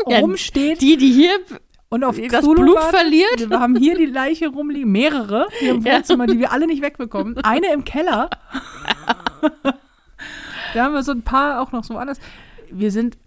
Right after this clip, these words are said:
Speaker 2: sowas von hart unge-, ich hab gedacht, wir, ich hab wirklich gedacht, wir setzen uns jetzt hier hin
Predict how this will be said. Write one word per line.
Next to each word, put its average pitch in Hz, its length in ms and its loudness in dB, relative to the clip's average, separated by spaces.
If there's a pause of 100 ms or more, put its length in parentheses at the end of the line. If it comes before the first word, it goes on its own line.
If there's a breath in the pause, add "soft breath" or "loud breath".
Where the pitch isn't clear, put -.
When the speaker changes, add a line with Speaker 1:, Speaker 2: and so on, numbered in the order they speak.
(200)
Speaker 2:
sowas 226 380 -4
von 214 260 -6 (120)
hart 240 440 -6
unge-, 247 360 -6
ich - 160 -8
hab - 140 -10
gedacht, 233 560 -4 (360)
wir, 208 240 -6 (140)
ich 220 140 -6
hab 214 160 2
wirklich 320 240 -2
gedacht, 254 280 -8
wir 208 60 -4
setzen 214 200 -4
uns 208 60 -12
jetzt 208 160 -6
hier 208 140 0
hin 247 220 -6